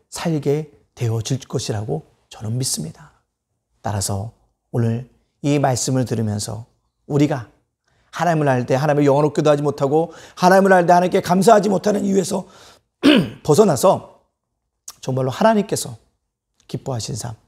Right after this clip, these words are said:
하나님께 영광 돌리는 그런 삶들을 살아갈 수 있는 우리 귀한 이 땅에 살아가는 신앙인들, 특별히 우리 예담교회 성도님들이 다 되어지시기를 주님의 이름으로 축복합니다. 아멘.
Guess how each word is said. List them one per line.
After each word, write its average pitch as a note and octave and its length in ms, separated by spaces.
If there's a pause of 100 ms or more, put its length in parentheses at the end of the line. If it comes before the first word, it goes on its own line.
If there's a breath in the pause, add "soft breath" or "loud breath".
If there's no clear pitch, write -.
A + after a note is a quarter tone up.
(280 soft breath)
하나님께 F#3+ 440
영광 F#3 460
돌리는 D#3+ 340
그런 B2+ 220
삶들을 B2 380
살아갈 E3 340
수 - 160
있는 D#3+ 240 (500)
우리 A2 140
귀한 A#2 420 (500)
이 C3+ 120
땅에 C3 460
살아가는 D#3 560 (480)
신앙인들, B2+ 720 (300)
특별히 A#2 580 (320)
우리 C3+ 240
예담교회 C3+ 580
성도님들이 D3+ 640
다 - 100 (440)
되어지시기를 D3 840 (400)
주님의 D#3+ 340
이름으로 C3+ 560 (120)
축복합니다. B2+ 760 (260)
아멘. B2 420